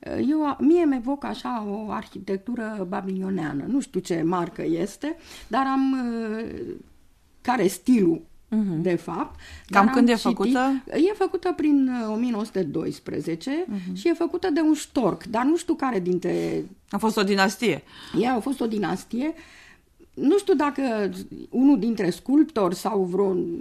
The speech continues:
Speaker 1: rudă. Casa e făcută de ștorc, așa am
Speaker 2: Mhm.
Speaker 1: găsit pe unde am găsit, pe internet și prin diferite alte cărți. Am găsit în, am căutat în cărțile despre ștorc și n-am găsit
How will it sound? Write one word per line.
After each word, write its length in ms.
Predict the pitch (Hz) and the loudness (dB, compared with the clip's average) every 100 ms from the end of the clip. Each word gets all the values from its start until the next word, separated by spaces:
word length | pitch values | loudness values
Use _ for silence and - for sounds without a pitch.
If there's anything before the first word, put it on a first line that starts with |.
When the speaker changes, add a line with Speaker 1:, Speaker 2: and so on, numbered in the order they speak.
| 190 196 | -6 -2
Speaker 1:
rudă. 340 | 285 214 226 - | -2 -4 -8 -12
Casa 300 | - 415 403 330 | -6 -6 -2 0
e 40 | |
făcută 320 | 302 269 339 | 0 -2 -2
de 160 | 254 269 | 0 -2
ștorc, 380 | - 226 175 196 | 0 0 0 0
așa 220 | 233 - | -2 0
am 120 | 311 | 2
Speaker 2:
Mhm. 320 | 277 247 208 | 2 2 0
Speaker 1:
găsit 340 | 214 190 202 - | 0 0 -2 -4
pe 120 | 208 | -2
unde 240 | 208 220 | -2 -2
am 200 | 208 185 | -2 -2
găsit, 360 | 185 175 302 - - - - | -2 -2 -2 -4 -8 -12 -4
pe 80 | 269 | 0
internet 540 | 247 233 214 254 320 | 0 0 0 0 -2
și 220 | - - | -4 -4
prin 240 | 247 285 269 | 0 4 4
diferite 420 | 269 262 285 294 | 2 0 -2 -2
alte 240 | 294 254 | -6 -6
cărți. 220 | 240 311 240 | -6 -4 -4
Am 100 | 240 | -4
găsit 300 | 247 359 359 | -4 -4 2
în, 200 | 294 - - - | 2 2 -12 -12
am 160 | - 254 | -2 0
căutat 440 | 214 226 359 359 | 0 -4 -4 -2
în 160 | 320 262 | 0 0
cărțile 460 | 196 226 220 208 175 | -2 -4 -4 -4 -2
despre 380 | 190 190 180 180 | -2 -4 -4 -4
ștorc 340 | - 311 330 | -2 -2 -2
și 120 | - | -4
n-am 180 | 339 403 | -4 0
găsit 320 | 330 - 254 | 0 0 -2